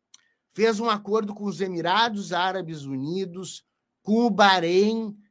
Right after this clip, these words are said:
as monarquias autocráticas do Golfo, ah, com o Sudão e com o Marrocos.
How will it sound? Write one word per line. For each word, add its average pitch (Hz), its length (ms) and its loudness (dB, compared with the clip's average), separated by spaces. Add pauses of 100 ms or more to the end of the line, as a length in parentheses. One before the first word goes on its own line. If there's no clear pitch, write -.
(200)
as 143 260 -4
monarquias 170 880 -6
autocráticas 160 1200 -4
do 139 180 -12
Golfo, 196 760 0 (760)
ah, 170 760 4 (100)
com 254 420 6
o 233 80 4
Sudão 214 1000 2 (720)
e 202 160 0
com 226 460 2
o 240 80 0
Marrocos. 180 1160 -2